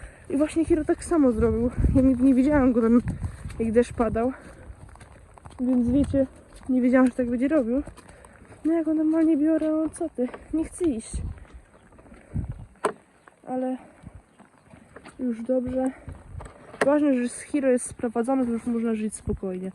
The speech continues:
Wiadomo, że nic nie zrobi. Trzeba zamknąć bramkę.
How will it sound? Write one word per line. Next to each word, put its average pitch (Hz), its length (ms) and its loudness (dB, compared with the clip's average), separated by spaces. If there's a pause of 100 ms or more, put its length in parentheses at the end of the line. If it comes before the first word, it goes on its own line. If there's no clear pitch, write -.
(680)
Wiadomo, 240 300 0
że 220 180 0
nic 226 260 -2
nie 208 80 -4
zrobi. - 300 -10 (1000)
Trzeba 240 180 -4
zamknąć 240 440 -2
bramkę. 269 480 -6